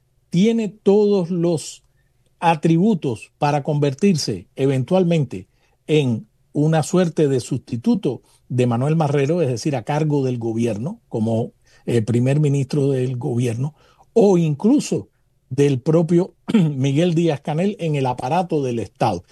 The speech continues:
No lo creo porque él no viene de la cúpula, eh, digamos, de la burocracia partidista, pero tú sabes cómo, eh, las cosas,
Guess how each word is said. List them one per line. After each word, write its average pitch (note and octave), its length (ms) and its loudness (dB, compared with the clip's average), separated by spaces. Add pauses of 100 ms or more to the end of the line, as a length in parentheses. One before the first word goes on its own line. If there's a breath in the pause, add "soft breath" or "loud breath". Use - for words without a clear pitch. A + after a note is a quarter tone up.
(220 soft breath)
No G3+ 260 4
lo A#3+ 140 0
creo G#3+ 340 2
porque E3+ 260 -4
él F#3+ 140 0
no F3+ 140 -2
viene E3+ 320 0
de D3 60 -2
la C3+ 120 -4
cúpula, D#3 500 -2 (380 soft breath)
eh, C3+ 320 0
digamos, C#3+ 420 0
de C#3+ 80 2
la C#3 80 0
burocracia C#3+ 760 -2
partidista, C3+ 720 -4 (680)
pero A#3+ 340 2 (420)
tú D3+ 140 2
sabes F3 280 4
cómo, F3 460 -2
eh, C3+ 300 -2
las C#3 200 -4
cosas, D#3+ 360 -2